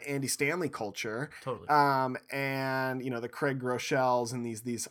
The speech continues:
Speaker 1: high Christian leadership guys, were like, everything has to be four words
Speaker 2: Yeah,
Speaker 1: and simple
Speaker 2: simple.
Speaker 1: sentences. Yeah, totally. And it's just hard. I think one day we, like, dumbed it down to mission statement is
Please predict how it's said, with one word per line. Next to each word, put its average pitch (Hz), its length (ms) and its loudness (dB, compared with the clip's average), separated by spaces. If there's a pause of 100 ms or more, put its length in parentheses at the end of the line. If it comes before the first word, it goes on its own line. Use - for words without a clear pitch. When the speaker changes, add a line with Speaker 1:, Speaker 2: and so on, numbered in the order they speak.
Speaker 1:
high 139 380 4
Christian 131 480 -4
leadership 127 400 -4
guys, 135 440 6 (360)
were 151 120 6
like, 131 300 2 (220)
everything 151 300 2
has 139 180 0
to 147 80 0
be 127 340 -2 (340)
four 139 280 4
words 123 480 0
Speaker 2:
Yeah, 123 60 -4
Speaker 1:
and 117 100 -6
simple 139 260 -2
Speaker 2:
simple. 123 300 -2
Speaker 1:
sentences. 120 580 -8
Yeah, 127 220 0
totally. 101 400 -6 (560)
And 139 760 2 (760)
it's 147 140 2
just 147 120 -2
hard. 185 260 4
I 131 40 2
think 170 240 -2
one 165 180 2
day 147 220 8
we, 151 100 6
like, 131 180 4
dumbed 135 260 2
it 123 100 -4
down 127 300 2
to 123 340 0
mission 143 340 0
statement 135 480 -2
is 127 640 -2